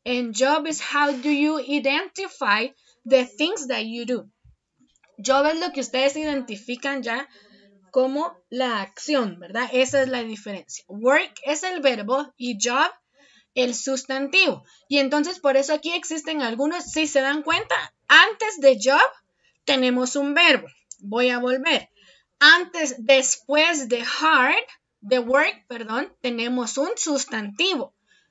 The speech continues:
o un adjetivo en este caso. Entonces, para que ustedes puedan ver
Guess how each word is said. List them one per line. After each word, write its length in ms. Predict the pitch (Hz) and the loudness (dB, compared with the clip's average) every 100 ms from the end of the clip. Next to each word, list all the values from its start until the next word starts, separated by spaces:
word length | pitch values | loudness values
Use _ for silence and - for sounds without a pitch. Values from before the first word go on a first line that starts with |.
| _ _ - | _ _ -6
o 140 | 240 | -2
un 280 | 240 254 269 | 0 2 2
adjetivo 680 | 269 254 226 220 320 285 196 | -2 -4 -8 -2 0 0 -4
en 120 | 202 | -10
este 280 | 208 - 220 | -10 -10 -6
caso. 320 | 254 202 190 | -4 -4 -6
Entonces, 420 | 202 208 208 196 | -10 -8 -8 -8
para 300 | - 226 240 | -6 -4 -4
que 80 | 240 | -6
ustedes 480 | 226 - 254 311 - | -10 -2 4 4 2
puedan 440 | 254 254 262 247 220 | -2 0 0 -2 -2
ver 200 | 233 | 0